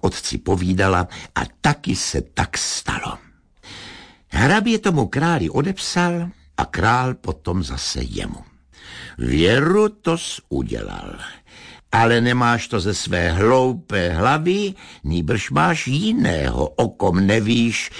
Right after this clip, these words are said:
a který ti to dělá. Však ještě ti pošlu v ten a ten den, v tu a tu hodinu, kdy budeš při obědě, palici, která váží tři centy.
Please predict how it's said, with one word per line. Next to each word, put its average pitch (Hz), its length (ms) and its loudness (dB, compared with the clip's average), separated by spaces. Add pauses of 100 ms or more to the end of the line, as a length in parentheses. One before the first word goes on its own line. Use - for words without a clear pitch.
(100)
a 104 80 2
který 123 480 0
ti 123 160 -2
to 127 180 0
dělá. 95 540 0 (640)
Však - 420 -2
ještě 170 440 0
ti - 200 -4
pošlu 160 560 0
v - 120 -6
ten 208 340 2 (160)
a - 120 0
ten 64 480 -6
den, 190 480 0 (240)
v - 140 -8
tu 190 300 2
a - 100 0
tu - 220 -8
hodinu, 101 600 0 (200)
kdy - 200 0
budeš - 380 -2
při - 280 -4 (120)
obědě, 143 680 0 (300)
palici, 202 920 0 (140)
která 123 440 0
váží 117 680 -2
tři - 440 -2
centy. 50 600 -6